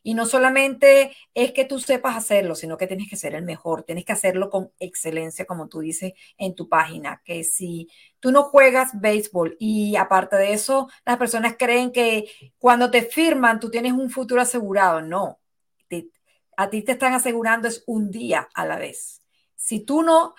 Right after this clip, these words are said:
si tú no lo haces bien, el próximo día va a haber otro detrás de ti esperando esa oportunidad. Y eso es lo que, por lo menos yo siempre le he escuchado a mi esposo, que siempre le dice a las personas, "Detrás de ti hay muchos".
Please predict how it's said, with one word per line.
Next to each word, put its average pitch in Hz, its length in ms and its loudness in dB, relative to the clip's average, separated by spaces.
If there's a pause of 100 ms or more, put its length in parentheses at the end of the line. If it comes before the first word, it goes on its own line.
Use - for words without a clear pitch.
(120)
si 269 220 -4
tú 294 160 0
no 302 140 8
lo 285 120 8
haces 285 300 4
bien, 233 240 2
el 190 100 -2
próximo 240 460 -2
día 220 540 2
va 180 80 2
a - 20 2
haber 208 180 -2
otro 220 220 -6
detrás 202 260 -6
de 196 120 -8
ti 220 200 -6
esperando 175 380 -8
esa 185 140 -8
oportunidad. 156 600 -10 (220)
Y 185 80 -8
eso 220 140 -2
es 233 40 0
lo 233 100 0
que, 208 280 -2 (240)
por 214 140 0
lo 220 80 2
menos 247 260 0
yo 285 140 6
siempre 285 300 0
le 254 60 -2
he 214 40 -2
escuchado 233 320 -2
a - 20 -2
mi 214 100 -6
esposo, 156 360 -8
que 165 120 -10
siempre 180 280 -8
le 220 100 -2
dice 180 200 -6
a 190 40 -4
las 214 120 -6
personas, - 600 -12 (240)
"Detrás 175 320 -4
de 175 100 -4
ti 277 400 -8 (140)
hay 196 160 -2
muchos". 277 560 -4